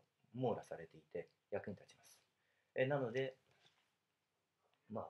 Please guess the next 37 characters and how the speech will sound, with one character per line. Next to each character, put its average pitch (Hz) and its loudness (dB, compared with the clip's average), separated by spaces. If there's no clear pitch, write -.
こ - -6
の 127 0
三 143 -6
冊 - -10
を 131 0
使 - 2
う 135 4
と、 175 -2
本 143 -2
当 139 2
に、 135 0
ま 110 2
あ、 95 -2
う 120 -6
ま 104 0
く、 - -14
え 101 -4
ー、 - -8
し - -12
っ - -20
か 147 2
り 101 2
勉 95 -2
強 90 -10
で 95 -10
き - -20
る - -20
と 165 0
私 - -8
は 127 -2
思 - -10
っ - -20
て - -14
お - -14
り - -14
ま - -20
す。 - -16